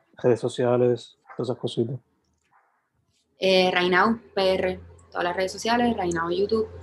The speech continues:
Speaker 2: Reinao, eh, Spotify. Eh,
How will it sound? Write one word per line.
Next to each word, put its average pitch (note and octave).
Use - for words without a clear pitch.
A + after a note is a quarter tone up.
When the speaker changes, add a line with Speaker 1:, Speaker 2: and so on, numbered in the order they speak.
Speaker 2:
Reinao, E3
eh, D#3+
Spotify. G3
Eh, -